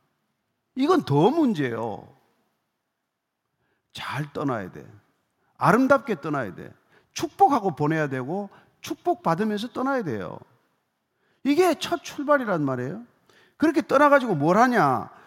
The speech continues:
아내와 합해야 된단 말이에요. 둘이서 하나가 돼야 돼. 여러분, 둘이 하나 되는 게 쉽습니까? 뭐, 그냥 뭐, 결혼하고 첫날 밤을 지내면 하나 되나요? 하나가 되는 건 죽도록 힘든 일이고, 하나가 되기 위해서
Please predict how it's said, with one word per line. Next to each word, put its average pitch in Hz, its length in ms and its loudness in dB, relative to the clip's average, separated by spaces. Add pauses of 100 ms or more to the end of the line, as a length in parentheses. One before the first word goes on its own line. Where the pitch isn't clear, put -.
(220)
아내와 262 540 4
합해야 294 560 -2
된단 147 320 -4
말이에요. 92 160 -14
둘이서 269 560 -2 (240)
하나가 277 420 4
돼야 156 260 -2
돼. 101 320 -8 (840)
여러분, 285 260 2
둘이 240 280 0
하나 269 400 2
되는 277 260 0
게 247 120 -4
쉽습니까? 175 840 -4 (1000)
뭐, 196 140 0
그냥 226 320 2 (220)
뭐, 175 340 0
결혼하고 226 400 0
첫날 240 340 -4
밤을 220 220 0
지내면 180 280 -2
하나 170 220 0
되나요? 180 420 -4 (600)
하나가 339 420 6
되는 240 260 -2
건 233 160 -6
죽도록 262 560 -8
힘든 233 400 -10
일이고, 160 260 -8
하나가 262 280 -2
되기 233 140 -12
위해서 175 180 -12